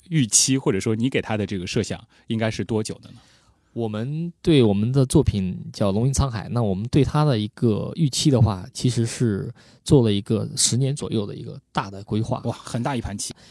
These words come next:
Speaker 2: 呃，我们的世界观也非常大。
Speaker 1: 嗯。
Speaker 2: 可以这么说，就是它是一个开放的世界观，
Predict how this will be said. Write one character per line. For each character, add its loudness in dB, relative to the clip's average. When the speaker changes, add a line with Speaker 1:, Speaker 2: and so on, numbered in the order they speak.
Speaker 2:
呃， -6
我 -2
们 0
的 4
世 2
界 10
观 6
也 2
非 4
常 -4
大。 -4
Speaker 1:
嗯。 -2
Speaker 2:
可 4
以 8
这 2
么 4
说， 4
就 0
是 -2
它 2
是 0
一 2
个 0
开 2
放 -2
的 -8
世 -10
界 -12
观， -14